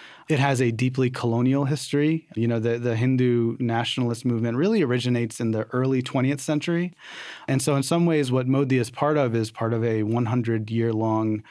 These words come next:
sort of political process that's been underway that wants to envision India, a very famously pluralistic, multicultural, multi-religious, multilinguistic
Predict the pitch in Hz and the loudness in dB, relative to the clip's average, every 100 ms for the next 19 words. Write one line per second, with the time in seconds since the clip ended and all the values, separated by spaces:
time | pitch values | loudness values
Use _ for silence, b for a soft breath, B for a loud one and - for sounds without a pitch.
0 | B B - 120 113 - 120 123 127 113 | B B -4 -4 -2 -2 0 0 -4 -8
1 | - 127 147 - 110 - 120 113 - 120 | -2 -2 0 -2 -4 -4 -10 -8 -6 -6
2 | - 120 113 110 110 127 110 113 B B | -2 0 0 0 0 0 0 -4 B B
3 | B B B 123 131 131 123 147 151 - | B B B -2 0 2 2 2 0 0
4 | 151 131 120 139 139 131 120 131 151 147 | 0 2 0 0 2 2 2 2 2 2
5 | 120 104 104 123 127 B B B 117 - | 2 0 0 -4 -8 B B B -8 -2
6 | 135 127 127 135 135 135 127 131 120 113 | 0 0 0 0 2 0 0 0 2 2
7 | 113 - 135 135 120 123 - 120 120 120 | -2 -4 0 2 0 -2 -2 -2 -2 -2
8 | 120 127 127 127 117 - 127 113 117 123 | -2 -2 -4 -2 -4 -2 -2 0 -2 -2
9 | 127 120 113 110 117 - 120 - 120 113 | 0 0 0 0 -4 -4 -6 -2 -2 0
10 | 104 123 127 131 107 - | -2 -2 -4 -4 -4 -6